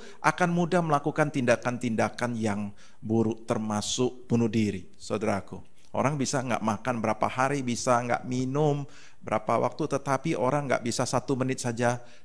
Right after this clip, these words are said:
tidak ada pengharapan. Ketika dia sudah betul-betul nggak ada pengharapan, maka iblis akan menguasai dia dan membuat dia melakukan tindakan-tindakan bodoh.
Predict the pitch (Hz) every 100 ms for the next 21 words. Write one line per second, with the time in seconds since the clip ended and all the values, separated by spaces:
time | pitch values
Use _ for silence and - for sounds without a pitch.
0 | - 135 131 110 113 113 104 101 - -
1 | 110 - - - - - - 151 - 156
2 | 135 135 - 131 120 113 - - - 131
3 | 180 160 180 156 110 123 - 117 131 135
4 | - 98 101 - - 131 127 160 127 110
5 | 123 - - 113 107 110 - - 123 131
6 | 170 143 - 113 104 110 110 127 - 117
7 | 113 113 - - - - - - - 131
8 | 123 131 139 127 117 113 123 120 113 117
9 | 110 120 107 113 104 - 98 98 98 95